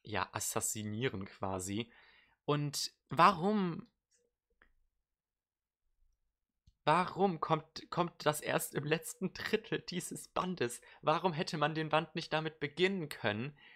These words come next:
dass die, dass die Schwester, äh, ja, den Protagonisten quasi besuchen kommt und dass man, dass man halt,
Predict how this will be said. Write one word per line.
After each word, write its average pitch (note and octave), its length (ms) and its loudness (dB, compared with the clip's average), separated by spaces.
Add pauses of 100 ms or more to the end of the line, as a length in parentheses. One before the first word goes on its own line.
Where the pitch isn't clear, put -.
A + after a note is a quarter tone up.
(260)
dass - 500 0 (340)
die, A#2+ 280 -4
dass B2 220 -2
die A#2+ 120 -4
Schwester, - 680 2 (580)
äh, G#2+ 380 4 (960)
ja, A2+ 260 4
den G#2+ 140 0
Protagonisten A2 640 0
quasi G#2 280 2
besuchen G2+ 460 -6
kommt C3 500 -2 (960)
und A2+ 680 2 (800)
dass - 220 -2
man, C3+ 260 2
dass - 160 -2
man G#2 140 2
halt, - 280 2